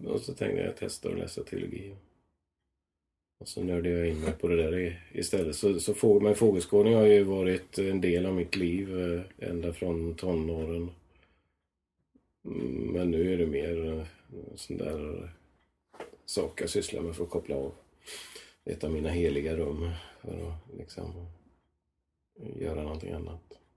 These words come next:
Fem bästa fågelskådartips. Börja där du är. Eh, det måste jag säga, börja med de enkla fåglarna. B-, börja skåda fågel i början på året när det inte är så mycket olika fåglar, och lär dig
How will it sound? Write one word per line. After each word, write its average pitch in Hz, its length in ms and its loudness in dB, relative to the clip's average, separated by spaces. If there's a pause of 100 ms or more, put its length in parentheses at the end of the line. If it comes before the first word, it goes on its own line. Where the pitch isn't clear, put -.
(960)
Fem - 260 -6
bästa 80 320 -2
fågelskådartips. 73 1120 -2
Börja - 280 0
där 98 140 -2
du 110 120 4
är. 85 320 -2 (1160)
Eh, 90 380 -2 (280)
det 87 160 -2
måste 85 340 0
jag 87 80 0
säga, 87 400 -2 (500)
börja 85 300 0
med 104 140 -2
de 113 280 -2
enkla 101 540 -4
fåglarna. 101 640 -2 (100)
B-, 107 240 0
börja 98 240 6
skåda 104 300 4
fågel 101 440 2
i 101 60 -2
början 92 400 0
på 104 180 2
året 98 500 -2
när 104 160 -4
det 104 80 0
inte 92 180 0
är 82 40 2
så 113 140 -4
mycket 98 500 -4
olika 85 440 0
fåglar, 104 460 0
och - 80 -6
lär 95 220 0
dig 101 280 -6